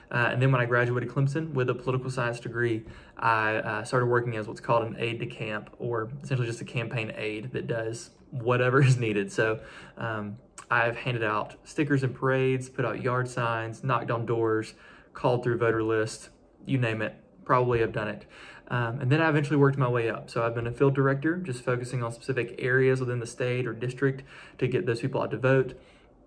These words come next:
I've worked on communication staff. I've been a body man, just traveling with the candidate to help them and prepare them for events. But eventually, uh, I've been able to work my way up to being what's called a G C, or a general consultant.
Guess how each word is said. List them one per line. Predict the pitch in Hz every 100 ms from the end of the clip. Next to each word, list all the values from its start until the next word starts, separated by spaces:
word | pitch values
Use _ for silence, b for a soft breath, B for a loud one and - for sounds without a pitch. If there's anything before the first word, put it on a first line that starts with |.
| -
I've | 135
worked | 131 120
on | 120 117
communication | - 110 107 170 160 160
staff. | 143 - 135 131 131 -
I've | 123 113
been | 110 107 104
a | 110 110
body | 131 - 147 147
man, | 139 143
just | 147 131
traveling | - 120 131 127
with | 127
the |
candidate | 123 131 123 131 135 -
to | 113 110
help | - 117 127
them | 123 127
and | 110
prepare | - 123
them | 117
for | 117 110
events. | 113 117 - - B B B B -
But | 123
eventually, | 131 196 180 147
uh, | - 127 120
I've | -
been | 131
able | 127
to | 123
work | 120
my | 123 113
way | 113 117
up | 113 - -
to |
being | 120 117 110
what's | 107 95
called | 113 110
a |
G | 110 120 120
C, | - 110 113 120
or | - 117
a |
general | 110 117 113
consultant. | 113 123 - - 98